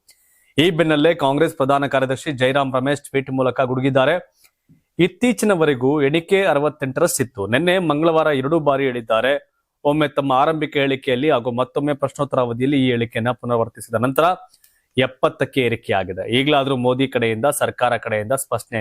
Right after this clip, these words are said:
ನೀಡ್ಲಿ ಅಂತ ಆಗ್ರಹಿಸಿದ್ದಾರೆ. ಟ್ರಂಪ್ ನಾಲ್ಗೆ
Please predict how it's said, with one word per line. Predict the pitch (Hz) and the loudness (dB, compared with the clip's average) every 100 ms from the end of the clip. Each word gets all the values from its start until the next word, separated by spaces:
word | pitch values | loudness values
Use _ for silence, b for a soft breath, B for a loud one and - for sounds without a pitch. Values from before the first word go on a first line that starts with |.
| 110 | 0
ನೀಡ್ಲಿ | 156 156 131 | 0 0 -2
ಅಂತ | 107 139 | 0 -2
ಆಗ್ರಹಿಸಿದ್ದಾರೆ. | 101 101 - - - _ _ _ _ _ _ _ _ _ _ _ - - B B B B B B B B B B B - | -2 -8 -12 -16 -16 _ _ _ _ _ _ _ _ _ _ _ -14 -14 B B B B B B B B B B B 0
ಟ್ರಂಪ್ | 151 165 160 170 175 180 180 - _ 135 131 | 2 2 2 2 4 2 -2 -8 _ 2 4
ನಾಲ್ಗೆ | 147 156 143 | 4 2 2